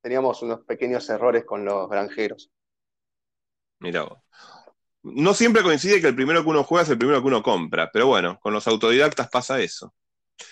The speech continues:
Speaker 1: Y empezamos por ahí.
Speaker 2: Bueno, y si el primer juego lo compraste en el dos mil diez,
Speaker 1: Sí.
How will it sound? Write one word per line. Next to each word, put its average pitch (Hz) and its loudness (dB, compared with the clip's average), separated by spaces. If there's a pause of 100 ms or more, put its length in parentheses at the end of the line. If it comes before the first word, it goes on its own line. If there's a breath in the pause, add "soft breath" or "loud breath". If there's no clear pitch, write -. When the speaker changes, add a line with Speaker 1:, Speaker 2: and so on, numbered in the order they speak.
(600 loud breath)
Speaker 1:
Y 139 0
empezamos 139 0
por 143 4
ahí. 123 6
Speaker 2:
Bueno, 160 6
y 127 2
si 165 0
el 165 -6
primer 214 0
juego 294 4
lo 233 4
compraste 190 2
en 190 6
el 165 2
dos 139 4
mil 160 0
diez, 92 0 (720)
Speaker 1:
Sí. 120 -4